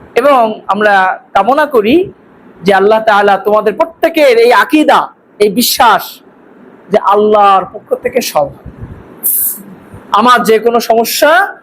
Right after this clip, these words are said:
দোয়ার মাধ্যমেই আল্লাহর পক্ষ থেকে সমাধান হওয়া সম্ভব,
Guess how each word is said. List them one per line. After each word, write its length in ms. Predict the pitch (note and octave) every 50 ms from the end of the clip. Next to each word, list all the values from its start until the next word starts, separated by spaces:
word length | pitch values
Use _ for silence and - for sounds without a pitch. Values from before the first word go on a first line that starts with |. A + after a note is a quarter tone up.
| _ - _ _ _ _ _ - -
দোয়ার 400 | D#3 D#3 A#3+ B3+ C4 C4 C4 C4
মাধ্যমেই 480 | C4 C#4 B3+ A#3+ A#3 D4 D4+ E4 F4 E4
আল্লাহর 300 | C#4+ C4 B3 A#3+ A#3+ B3
পক্ষ 200 | A#3+ A3+ - A#3+
থেকে 200 | - A3+ A3+ A3
সমাধান 360 | - G#3 G3+ G3 F#3+ F#3 F3
হওয়া 120 | E3+ E3
সম্ভব, 360 | D#3+ - F#3 F3+ E3+ D#3+ D3+